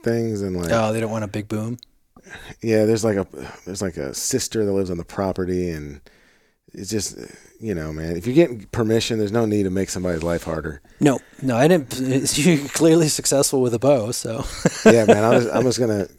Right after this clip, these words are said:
Speaker 1: I'm gonna keep rolling with it, but, uh, we'll be, we'll be up in Oregon in a couple days, and we, we've got some, uh, some shotgun places up there, and it's
Speaker 2: That's Merriam's.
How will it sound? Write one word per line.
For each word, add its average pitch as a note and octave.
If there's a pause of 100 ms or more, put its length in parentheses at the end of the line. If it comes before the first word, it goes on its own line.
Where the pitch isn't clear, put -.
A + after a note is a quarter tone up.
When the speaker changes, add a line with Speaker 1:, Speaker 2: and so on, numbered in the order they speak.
(140)
Speaker 1:
I'm A2
gonna G#2 (240)
keep A#2+
rolling G#2
with F2+
it, F#2
but, F#2
uh, F2
we'll B2
be, C3
we'll B2
be A2+
up G2+
in F2+
Oregon F2+
in E2
a E2
couple E2+
days, D#2+
and D#2+
we, E2+ (300)
we've E2+
got E2
some, D#2+
uh, C2+ (880)
some -
shotgun D#2
places C2+
up -
there, G#1+
and E2+
it's - (1040)
Speaker 2:
That's -
Merriam's. G#2+